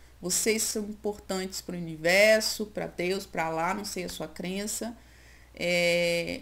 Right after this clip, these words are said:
vocês são importantes e serão e são importantes pra alguém. Pessoas que vocês vão encontrar ainda na vida,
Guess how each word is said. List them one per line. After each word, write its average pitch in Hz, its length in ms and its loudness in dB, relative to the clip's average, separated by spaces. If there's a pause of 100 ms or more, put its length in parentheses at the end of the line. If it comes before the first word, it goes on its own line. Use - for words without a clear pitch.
(140)
vocês 214 320 0
são 214 100 -2
importantes 165 560 -8
e 190 120 -4
serão 214 760 2
e 233 60 -4
são 226 260 -2
importantes 214 600 -4
pra 208 160 0
alguém. 190 500 -2 (240)
Pessoas 208 400 0
que 202 80 -8
vocês 208 420 -2
vão 208 120 -6
encontrar 214 460 -4
ainda 196 280 -2
na 190 160 -4
vida, 175 640 -8